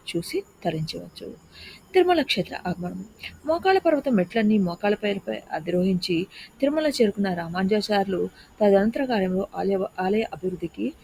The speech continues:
కృషి చేశారు. శ్రీకృష్ణరాయలు ఆలయాన్ని భౌతికంగా అభివృద్ధి చేస్తే అంతకు ఐదు శతాబ్దాల క్రితమే రామానుజులు శ్రీవారి ఆనంద నిలయానికి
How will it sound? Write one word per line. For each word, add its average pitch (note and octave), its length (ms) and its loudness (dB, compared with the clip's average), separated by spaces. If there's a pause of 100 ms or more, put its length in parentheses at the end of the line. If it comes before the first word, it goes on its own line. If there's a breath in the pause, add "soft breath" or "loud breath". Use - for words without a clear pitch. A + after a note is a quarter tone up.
(220 soft breath)
కృషి G3 320 -2
చేశారు. E3+ 440 -6 (280 soft breath)
శ్రీకృష్ణరాయలు C#4 800 0
ఆలయాన్ని G3+ 460 2
భౌతికంగా F#3+ 540 -4
అభివృద్ధి F3+ 460 -8
చేస్తే F3 400 -4 (300 loud breath)
అంతకు C#4 380 -2
ఐదు F#3+ 140 2
శతాబ్దాల G#3 500 -2
క్రితమే F#3 360 -4
రామానుజులు F#3 500 -2
శ్రీవారి G#3 520 -2
ఆనంద F3+ 240 -4
నిలయానికి F3+ 640 -4